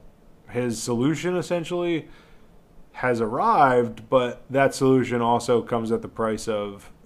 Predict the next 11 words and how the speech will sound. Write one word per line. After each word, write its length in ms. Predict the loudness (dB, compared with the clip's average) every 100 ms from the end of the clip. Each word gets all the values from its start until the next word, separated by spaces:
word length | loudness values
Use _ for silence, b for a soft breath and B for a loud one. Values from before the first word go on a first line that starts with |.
| -16 -16
<laughs> 300 | -20 -12 0
not 200 | 0 0
just 180 | -2
Superman, 480 | -2 -2 -2 -4 -6
but 140 | -6 -8
this 120 | 0
guy 140 | 2
wants 220 | 2 -2
to 60 | -8
kill 300 | -8 -6 -4
everything. 520 | -6 -8 -10 -12 -12